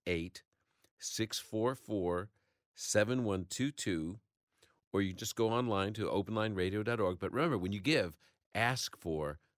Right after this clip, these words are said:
Living by the Book by Howard Hendricks. Well, we are going to go to the phones, uh, and we're gonna start with Thelma in Fort Myers, Florida, listening on W K E S.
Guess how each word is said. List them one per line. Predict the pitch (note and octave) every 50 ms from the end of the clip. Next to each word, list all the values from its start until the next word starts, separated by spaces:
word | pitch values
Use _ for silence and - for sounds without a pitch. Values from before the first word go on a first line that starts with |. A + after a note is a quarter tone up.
| _ _ _
Living | - D2 E2 F2+ F2+ G2 G#2+ G#2
by | F#2+ F#2+ F#2 F#2 F#2
the | F#2+
Book | F2+ F#2 G#2 D#2+ - - -
by | - C#2+
Howard | C2 C2 C2 B1 A#1+ B1 A#1+ -
Hendricks. | - - G1+ - - - - - - - _ _ _ _ - _ _ _ _ _ _ -
Well, | - F#2+ F#2 F2 - - _ _ _ _ _ -
we | E2 E2 F2 A2+ C3+ D3+ D#3 D#3 E3 D#3
are | - - G#2 G2 F2+
going | E2+ G#2+ G#2+ A2 A2 A2 A2+ A#2 G#2
to | - - F#2+ F#2 F2
go | D#2+ E2 G2+ G#2
to | G#2+
the | G#2 G2+
phones, | F#2 - F#2+ F2+ F2 F2+ A2 C3+ - - - _ _ _ _ _ _ _ - - _ _ _ _ -
uh, | - E2+ F2 E2+ E2+ E2+ E2 - -
and | - F#2 F#2
we're | F2+ G2
gonna | F#2+ F#2 E2+
start | - - A#2 A2+ A2 - -
with | - F2+ E2 D2 - - - _ _ _ _
Thelma | - - - - A#2+ A#2+ D3 F#3 F#3 C#3 G2+ E2 D2+ F2 G#2 A#2 - _ _ _ _ _ -
in | - E2 D2 - _ -
Fort | - A#2 C#3 D#3+ - -
Myers, | A2+ A2+ A2+ A2+ A2+ A2+ A2
Florida, | - - F2 E2 E2+ E2+ E2+ E2 E2 E2
listening | F2 G2+ - - A2 G2
on | E2+ D#2
W | D2 F2 E2 F2 E2+ D#2
K | - - G2+ G2+ A2+ A#2 - -
E | B2+ B2 B2 B2+ C3 - -
S. | - F2+ F2+ G#2 - - -